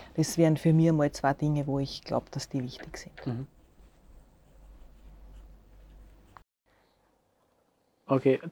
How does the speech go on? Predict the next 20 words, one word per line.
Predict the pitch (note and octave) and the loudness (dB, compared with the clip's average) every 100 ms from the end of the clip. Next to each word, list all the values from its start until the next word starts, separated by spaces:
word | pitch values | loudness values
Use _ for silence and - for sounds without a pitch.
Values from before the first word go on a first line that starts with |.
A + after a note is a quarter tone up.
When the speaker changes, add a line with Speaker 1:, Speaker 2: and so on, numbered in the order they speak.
| - | 2
Speaker 2:
denkst | C3 C3+ | 4 4
du, | - C#3 | 4 6
dass | C3+ B2 | 8 8
sich | - B2 | 6 4
durch | - C3+ - | 8 8 6
die, | - C3+ B2 A#2+ | 4 8 10 10
äh, | C3+ C3 B2 | 8 8 6
Kompetenzerweiterung | - - C3+ C3+ - C3+ C3 C3+ C#3 C#3 | 4 2 4 4 8 10 10 8 2 4
für | C3+ B2+ B2 A#2+ | 6 8 8 4
P | - C3 | 6 8
As | C#3 D3 | 8 6
und | C3 | 2
P | - C3+ | 6 8
F | C#3+ - | 8 6
As | C#3+ - | 4 4
durch | C#3 A#2+ | 2 4
die | - | 2
Pflegereform | A#2+ B2+ C3 C3+ C3 B2+ C3+ C#3 C3+ | 2 4 6 6 6 6 6 4 2
sich | - C3 - | 2 2 4
da | - B2 B2 A#2+ | 4 8 8 6